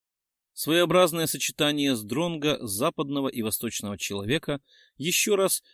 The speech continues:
ярко проявлялось в этом положении. С одной стороны, ему был присущ западный рационализм,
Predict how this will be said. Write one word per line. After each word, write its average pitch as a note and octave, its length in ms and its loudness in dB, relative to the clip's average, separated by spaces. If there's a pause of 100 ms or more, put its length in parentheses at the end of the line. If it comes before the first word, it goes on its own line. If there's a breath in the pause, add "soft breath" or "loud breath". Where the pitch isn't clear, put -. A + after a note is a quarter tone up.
ярко E3 420 2
проявлялось C3 720 2
в A2 140 -6
этом G#2 240 -4
положении. F#2+ 720 -4 (720)
С - 140 -6
одной G2+ 240 0
стороны, D3+ 500 -2 (280 soft breath)
ему G3+ 280 0
был F#3 220 -2
присущ D3 600 -2
западный A#2 600 -2
рационализм, G#2+ 960 -4